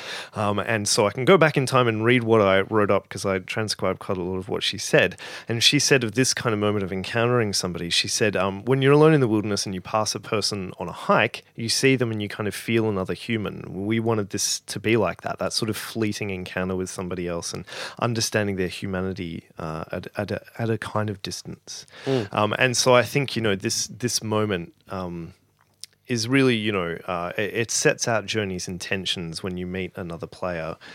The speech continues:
Speaker 1: uh, in, in creating this really interesting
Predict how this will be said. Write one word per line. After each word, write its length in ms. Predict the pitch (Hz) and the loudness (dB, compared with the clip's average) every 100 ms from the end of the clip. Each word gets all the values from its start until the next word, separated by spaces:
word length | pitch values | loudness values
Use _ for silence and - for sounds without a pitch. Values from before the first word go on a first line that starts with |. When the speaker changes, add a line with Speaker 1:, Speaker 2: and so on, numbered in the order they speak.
| - - | -20 -14
Speaker 1:
uh, 180 | 87 87 | -8 -8
in, 160 | 101 98 | -6 -8
in 260 | - 101 92 | -8 -10 -8
creating 760 | - - 104 98 98 95 87 | -8 -4 0 2 2 0 -4
this 180 | 85 - | -4 -6
really 460 | 90 98 104 101 90 | -6 -4 -2 -2 -2
interesting 800 | 90 85 - - 87 82 82 | -6 -6 -6 -6 -6 -8 -10